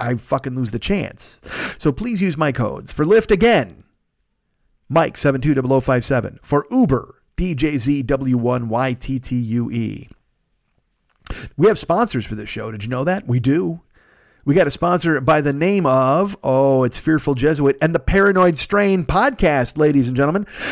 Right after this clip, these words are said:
And I know you're thinking to yourself, "Well, look, Mike, he's been doing that nine eleven thing. He had that Q anon thing out there, and these are fantastic, but we're hungry for more content from our good friend, the Fearful Jesuit." Well, I'm here to tell you folks, brace yourselves.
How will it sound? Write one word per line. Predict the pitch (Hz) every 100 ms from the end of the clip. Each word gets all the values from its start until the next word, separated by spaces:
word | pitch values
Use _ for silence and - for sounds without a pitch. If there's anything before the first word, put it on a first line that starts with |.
| -
And | - 202
I |
know | 233
you're | 262
thinking | 196 220
to |
yourself, | 196 202
"Well, | 185
look, | 220 233 -
Mike, | 143
he's | 180 160
been | 180
doing | 165
that | 127
nine | 131 147
eleven | 123 143 165
thing. | 190
He | 175
had | 127
that | 117 110
Q | - 151
anon | 131 147
thing | 160 175
out | 165 175
there, | 180
and | 175
these | 160
are | 120
fantastic, | 131 120 - 160 135
but | 135
we're | 147
hungry | 123 180 208 180
for | 147
more | 135 156 190
content | - 185 202 165 131
from | 143 147
our | 139
good | 135 175
friend, | 165 160
the |
Fearful | 139 170 147
Jesuit." | 131 185 160 139
Well, | 147
I'm | 170 196
here | 175 165
to |
tell | 127 170
you | 165 196
folks, | - 139 139 -
brace | 120 - - -
yourselves. | 135 139 139 147